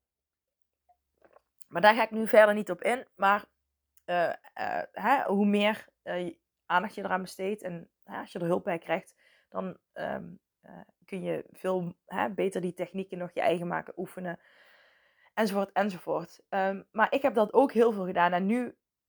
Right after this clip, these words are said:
vandaag besefte ik me ook, eh, van, "Wow, ik ga er nu zo anders mee om." Want normaal zou ik echt heel de avond op de bank hebben gezeten.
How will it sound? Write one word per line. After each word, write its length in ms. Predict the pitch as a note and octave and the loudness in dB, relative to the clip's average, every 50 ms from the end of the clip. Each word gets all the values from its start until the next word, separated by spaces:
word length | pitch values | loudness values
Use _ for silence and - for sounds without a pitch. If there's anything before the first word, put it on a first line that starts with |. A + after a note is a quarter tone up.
| _ _ - | _ _ -16
vandaag 460 | - - G#3 G3+ G#3+ G#3+ B3 C4+ G#3+ | -8 -4 2 6 8 8 8 6 4
besefte 480 | F#3 F#3+ - - A#3+ C#4 C#4 - - G3 | -4 -6 -2 0 0 0 0 -2 -8 -8
ik 80 | - | -6
me 140 | F#3+ F#3 F3 | -4 -2 0
ook, 400 | - F3 F3+ A#3+ - - - _ _ _ _ _ _ _ _ _ _ _ _ _ | 2 2 2 2 0 -6 -16 _ _ _ _ _ _ _ _ _ _ _ _ _
eh, 360 | _ F#3 F3+ F3+ F#3 F#3+ F#3+ - - - | _ -8 -6 -6 -4 -6 -6 -8 -10 -8
van, 260 | - A3 G#3+ G#3 F#3 | -4 -2 0 2 6
"Wow, 300 | G#3 B3 B3+ G3+ E3+ - | 8 8 8 8 6 4
ik 120 | - - | -2 -4
ga 180 | - A3+ G#3+ G#3 | -4 -4 -2 -2
er 100 | G#3 G3 | -2 -2
nu 180 | G3 G#3 G3+ | -2 -2 -2
zo 300 | - - A3 A#3+ B3+ - - | 0 4 4 4 4 4 0
anders 280 | - A#3 G#3+ G#3 G3 | -2 -2 -2 -4 -8
mee 160 | - G3+ G3 A3+ | -6 -4 0 0
om." 160 | A3+ G#3+ G3 | 0 2 2
Want 160 | G3 F#3+ F3+ | 0 0 0
normaal 340 | F#3 F#3 G3 G#3 A#3 A#3 A3 | -2 0 2 2 2 2 2
zou 180 | - G3 F#3+ | 2 2 2
ik 80 | F#3+ - | 2 2
echt 220 | - A#3 G#3+ - | -2 -2 -2 -4
heel 160 | - A3 A#3 A#3+ | -4 -2 -2 0
de 100 | - - | 2 4
avond 500 | - F#3 F#3+ F3 F3+ F3+ F3+ F3+ - _ _ _ _ _ _ _ _ _ _ _ _ _ | 4 4 4 4 2 -4 -6 -6 -10 _ _ _ _ _ _ _ _ _ _ _ _ _
op 180 | - F3+ - | -10 -10 -8
de 80 | - E3 | -2 4
bank 260 | D3 E3+ G3+ C4 C4 | 8 8 8 8 6
hebben 220 | C4+ C4 A3+ B3 G#3 | 0 0 0 0 -2
gezeten. 560 | A3 G3+ A3+ A3 A#3+ B3 B3 A#3 B3+ D4 | -2 2 2 4 2 2 0 -4 -4 -4